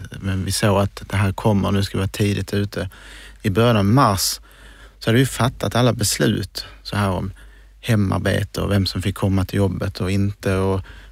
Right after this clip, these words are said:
plexiglas. Jag, jag, jag vågar inte säga någonting nu, men plexiglasen, det var en sån här grej, nej, men vi kan väl inte ha plexiglas, vi ska inte stänga in oss. Jo, gör det.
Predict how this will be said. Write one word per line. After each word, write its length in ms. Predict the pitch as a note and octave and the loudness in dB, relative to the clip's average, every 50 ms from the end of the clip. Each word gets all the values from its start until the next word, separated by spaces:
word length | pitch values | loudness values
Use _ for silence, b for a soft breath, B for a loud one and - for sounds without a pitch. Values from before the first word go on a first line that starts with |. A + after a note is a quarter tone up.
| B B | B B
plexiglas. 880 | - C3+ C3 C3 - - - A2+ G2 G2+ G2+ G2+ G2+ G#2 - - - - | 0 0 0 0 -2 -2 0 2 2 4 4 4 2 0 -2 -4 -4 -4
Jag, 120 | G#2 G2+ - - - _ _ - - - - - | -4 -6 -6 -10 -20 _ _ -14 -14 -12 -12 -8
jag, 300 | - A2 G#2+ A2+ A2+ - - - - - - - - - | -4 0 2 2 2 0 -4 -10 -14 -14 -16 -14 -8 -4
jag 160 | - A2 A2 | 0 0 2
vågar 240 | G#2+ A#2 A2 A2 A2+ | 4 4 4 4 4
inte 140 | A2+ G#2+ - | 4 2 2
säga 260 | - - A2 A2+ A#2 | 2 4 6 6 6
någonting 360 | A2+ G#2+ G2+ - - G#2+ G#2+ | 6 6 4 2 2 4 6
nu, 160 | A#2 A#2+ G#2+ | 6 6 6
men 280 | G#2 G#2+ G#2+ G#2 G#2 G2+ | 6 4 4 4 2 0
plexiglasen, 880 | - - B2 A#2 - - A2 G2+ G#2 G#2 G2+ G#2 - G2+ G2+ G#2+ G#2+ - B B B B B B | 2 0 0 0 0 0 0 2 2 2 2 2 0 0 0 0 -2 -2 B B B B B B
det 80 | - | 0
var 160 | G2+ A#2 A#2+ | 4 4 6
en 80 | A2+ G#2 | 6 4
sån 140 | G#2+ G#2+ G#2+ | 4 4 4
här 140 | A2+ G#2 G2 | 4 4 4
grej, 160 | G2+ G2+ - - | 2 0 0 -2
nej, 100 | - F#2 | -4 -4
men 140 | F#2+ G2 | -4 -4
vi 60 | G2+ G2+ | -6 -6
kan 120 | - - | -6 -6
väl 60 | - | -6
inte 120 | G#2 - - | -4 -4 -6
ha 80 | - | -6
plexiglas, 680 | - - - A2+ A2 - - - G2 G2 F#2+ G2 - | -6 -4 -4 -4 -2 -4 -4 -4 -4 -2 -2 -4 -4
vi 60 | - - | -6 -6
ska 120 | - G#2 | -4 -2
inte 120 | G#2 G2+ | -2 -2
stänga 280 | - - - G2+ G2 G#2+ | -2 -4 -2 0 2 4
in 160 | A2+ G#2 G2 | 4 2 2
oss. 160 | - F#2+ - - | 0 -4 -6 -4
Jo, 280 | G2+ A2 A2+ B2+ B2 A2 | 0 2 2 4 2 2
gör 300 | F#2+ G#2 A2 A#2+ A2+ A2+ | 2 2 4 4 4 4
det. 220 | G#2 G2 G2 G2 | 4 2 0 0